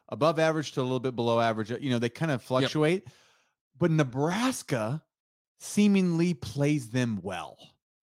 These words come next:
Speaker 1: That's my, and I don't know why we usually do though. So, um, my gut says I wanna go with Nebraska because we usually play them well. But I'm, I'm also, this is where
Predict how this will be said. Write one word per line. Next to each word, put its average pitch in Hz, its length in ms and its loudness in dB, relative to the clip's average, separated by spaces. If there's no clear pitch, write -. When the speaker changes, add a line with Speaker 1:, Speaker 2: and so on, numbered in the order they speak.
Speaker 1:
That's 262 320 2
my, 220 260 2
and 165 140 2
I 226 60 4
don't 269 180 2
know 226 140 2
why 151 840 2
we 143 120 -2
usually 139 500 2
do 110 260 2
though. - 240 -10
So, 131 460 4
um, 120 440 2
my 156 160 0
gut 175 300 2
says 147 260 -4
I 127 80 -4
wanna 120 260 -8
go 104 160 -6
with 98 140 -8
Nebraska 78 480 -16
because 175 260 4
we 170 120 -2
usually 165 480 0
play 143 240 -2
them 117 200 -4
well. 98 360 -2
But 170 340 6
I'm, 135 240 0
I'm 135 160 0
also, 151 320 2
this 139 180 -6
is 143 80 -12
where 135 320 0